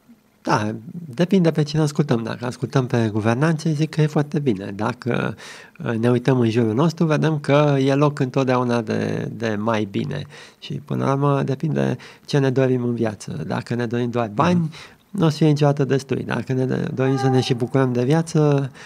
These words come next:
Speaker 1: avem, uh, suficiente motive să ne bucurăm.
Speaker 2: În-, întrebarea care vreau să încep, uh,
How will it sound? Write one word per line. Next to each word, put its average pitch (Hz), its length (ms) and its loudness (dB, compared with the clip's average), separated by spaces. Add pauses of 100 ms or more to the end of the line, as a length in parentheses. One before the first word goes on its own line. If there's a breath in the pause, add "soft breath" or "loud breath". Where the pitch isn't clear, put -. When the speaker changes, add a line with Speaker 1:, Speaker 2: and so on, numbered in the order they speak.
(200 loud breath)
Speaker 1:
avem, 131 460 -2
uh, 123 300 -2
suficiente - 580 -8
motive - 380 -6
să - 80 -14
ne - 80 -8
bucurăm. - 340 -10 (1000 loud breath)
Speaker 2:
În-, 147 220 2
întrebarea 147 460 2
care 131 180 2
vreau 117 160 2
să - 80 -2
încep, 113 300 0 (360)
uh, 104 500 2